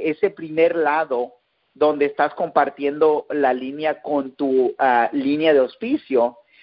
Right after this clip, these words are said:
pero tienes que en tu mente saber de que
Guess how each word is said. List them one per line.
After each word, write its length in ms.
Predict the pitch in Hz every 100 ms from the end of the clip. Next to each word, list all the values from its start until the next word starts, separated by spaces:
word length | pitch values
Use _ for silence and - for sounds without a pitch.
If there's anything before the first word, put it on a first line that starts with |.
| _ -
pero 400 | 208 202 - _
tienes 360 | 170 220 339 392
que 260 | - 240 185
en 140 | 175
tu 140 | - 165
mente 440 | 156 175 185 226 -
saber 340 | 156 147 151
de 180 | 165 170
que 280 | 151 127